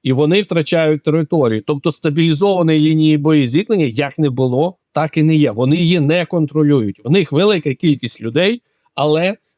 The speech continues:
нема повноцінного контролю. І, е, якщо, е, вклад-, такі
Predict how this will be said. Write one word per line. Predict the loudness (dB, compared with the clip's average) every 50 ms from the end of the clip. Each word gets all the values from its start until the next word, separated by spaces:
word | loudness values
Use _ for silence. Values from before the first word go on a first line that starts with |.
| -2
нема | 0 0 2 2 2 0 0 -2
повноцінного | 0 0 0 0 0 0 0 0 0 0 2 2 0 0
контролю. | 0 -2 -2 -2 -2 0 0 0 0 0 -2 -2 -4 -6 _ _ _ _ _ _ _ _ -2
І, | 0 2 2 2 2 2 2 0 -2 -4 -4
е, | -2 0 0 2 2 2 0 0
якщо, | 0 -2 -2 -4 -4 -2 0 2 2 2 0
е, | -4 -8 _ -8 -4 -2 0 0 2 2 2 2 2 2 2 2 0 0 -2 -4 -8 _ _ _ _ _ _ _ _ -18 -16 -14 -14 -16 -16 _
вклад-, | _ -4 -2 -2 0 -2 -4 -6 -6
такі | -6 -6 -2 0 0 0 0 0